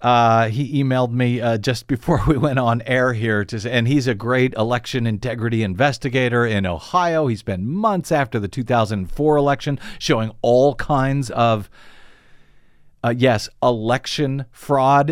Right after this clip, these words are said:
in Ohio, uh, in the twenty, uh, two thousand four presidential election.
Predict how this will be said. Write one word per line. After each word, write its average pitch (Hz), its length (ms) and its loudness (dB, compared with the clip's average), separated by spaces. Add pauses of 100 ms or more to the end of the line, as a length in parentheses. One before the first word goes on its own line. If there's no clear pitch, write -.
in 123 400 -2
Ohio, 131 720 2
uh, 117 340 -4
in 120 140 0
the 101 80 0
twenty, 127 260 -2 (160)
uh, 117 220 -2
two 139 100 -2
thousand 123 320 0
four 117 280 0
presidential 117 720 -2
election. 113 500 -2